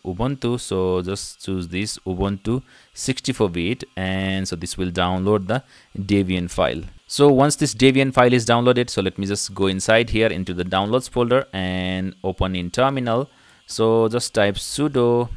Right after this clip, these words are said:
D P K G hyphen I and just type MongoDB Compass and just click enter. So you can just press tab so that it will automatically detect the name and just click enter, enter the password.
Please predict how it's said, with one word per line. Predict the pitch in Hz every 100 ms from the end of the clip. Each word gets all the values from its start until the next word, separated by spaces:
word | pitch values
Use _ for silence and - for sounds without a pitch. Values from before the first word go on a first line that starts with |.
| - 92
D | 95
P | 90 98 98
K | - 135
G | 127 131 127
hyphen | - 87 90 - 92 90 - _
I | 117 120 120 117 - _ _ _ _
and | 95 95 95
just | 95 -
type | 90 90 - -
MongoDB | 92 92 92 92 90 92 90 123 131 127 123 - _ _ _ _ _ _ _ _ _ _ -
Compass | 92 90 127 127 127 - - - _ -
and | 90 90 92
just | 90 - -
click | 90 87
enter. | - 127 131
So | -
you | 117
can |
just | 147 - -
press | 104 - - -
tab | 104 110 123 -
so | 90
that | 87
it | 90 92
will | 90 95
automatically | 92 98 95 98 92
detect | 87 85 85 85
the |
name | 87 127 131 - - - - -
and | 92 92
just | 87 -
click | 90 82 -
enter, | 127 127 120 120 -
enter | 90 87 87
the | 87 87
password. | - 113 143 - 127 127